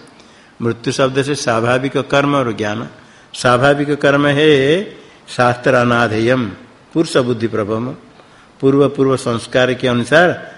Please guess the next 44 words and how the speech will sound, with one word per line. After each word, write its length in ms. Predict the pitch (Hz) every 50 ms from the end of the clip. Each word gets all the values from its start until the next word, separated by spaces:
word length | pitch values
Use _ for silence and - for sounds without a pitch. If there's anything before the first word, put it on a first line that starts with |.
| - -
कुछ 180 | - 139 131 139
ना 140 | 127 123 113
कुछ 240 | - 113 104 - 117
कर्म 340 | - 120 110 104 107 110
आदि 300 | 110 110 110 107 104 107
करता 320 | 104 - 123 117 110 - 143
है, 100 | 135 127
कुछ 240 | - 120 104 - 117
ना 100 | 110 98
कुछ 120 | 107 98
चिंतन 380 | - 123 120 117 120 131 135 139
करता 320 | 135 151 147 147 147 156
है, 160 | 160 160 185 202 - - - - - - - -
ये 60 | 127
स्वाभाविक 640 | - - 113 101 101 95 107 107 107 110 113 110
कर्म 420 | 117 104 - - 104 98 101 110 120
और 160 | 123 101 87 87
ज्ञान, 300 | 90 98 107 107 90 85 - - - _ _ - - - - - - - - -
जो 120 | 117 123
अपने 260 | 113 113 139 139 143 135
स्वभाव 420 | - 127 120 113 113 120 120 120
से 120 | 117 170
कुछ 220 | 165 175 160 - 160
ना 100 | 156 143
कुछ 200 | 143 135 - 143
करता 400 | - 123 110 107 - - 113 104
है। 340 | 92 85 - - - - - - - - - - -
स्वभाव 480 | - - - 117 110 107 135 147 170 175
से 200 | - - 165 156
जो 160 | 156 160 151
हो 160 | 135 135 139
जाता 380 | 135 147 135 127 - 135 123 117
है, 560 | 107 110 117 117 127 139 160 175 185 196 - - - - - - - - - -
शास्त्र 640 | - - 113 110 110 107 - - - - 143 135
विरुद्ध 520 | 131 123 113 110 113 117 120 127 117 107 123
भी 180 | 123 127 147
हो 180 | 147 131 135 135
जाता 300 | 143 139 135 - 135 117
है। 340 | 107 104 98 92 92 92 - - - - - - - -
शास्त्र 640 | - - - 110 113 110 - - - - - 123 127
विहित 460 | 123 117 110 113 113 127 135 131 -
कर्म 380 | 123 117 - 117 113 117 117 117
उपासना 500 | 117 110 107 117 113 113 - 113 107 104
करके 500 | - 107 110 107 - 147 165 185 185